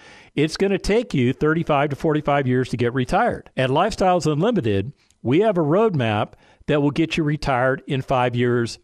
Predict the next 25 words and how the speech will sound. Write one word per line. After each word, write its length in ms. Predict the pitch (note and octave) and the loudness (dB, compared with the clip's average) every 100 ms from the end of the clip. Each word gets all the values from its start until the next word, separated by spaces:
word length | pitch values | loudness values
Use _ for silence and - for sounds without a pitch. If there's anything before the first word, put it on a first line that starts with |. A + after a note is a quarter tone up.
| _ | _
or 180 | B2+ B2 | -4 0
less. 460 | E3+ C3 - - - _ _ _ _ | 0 -2 -6 -18 -20 _ _ _ _
Now, 240 | C#3 B2+ - _ | -2 -2 -6 _
how 160 | - D#3 | -2 0
do 60 | |
you 100 | D3+ | 0
do 160 | C3+ G3+ | 0 0
that? 220 | D#3+ D#2+ - _ _ - _ - | 0 -4 -14 _ _ -20 _ -4
Well, 100 | C#3+ | 0
the 80 | D3 | 2
way 140 | F3+ | 2
you 180 | G3 C#3+ | 2 2
do 200 | D3 G3 | 2 2
it, 120 | D3 | 0
first 240 | F#3+ G3 | -2 -2
of 60 | D#3 | 0
all, 100 | D3 | -2
is 100 | B2 | 0
you 60 | D3 | -2
follow 320 | - D3 C#3 | 0 0 0
the 120 | B2 | 0
roadmap, 580 | A#2+ F#3 F#3 A#2+ G2 G2+ - - | 2 2 0 -2 -2 -6 -16 -12
but 100 | - | -4
more 440 | C#3+ D#3 D#3+ D#3 D#3 | 0 2 2 0 -2
importantly, 840 | C#3+ C3 - G#3+ G#3 C3 A#2 A2 | -6 -4 0 0 0 0 0 0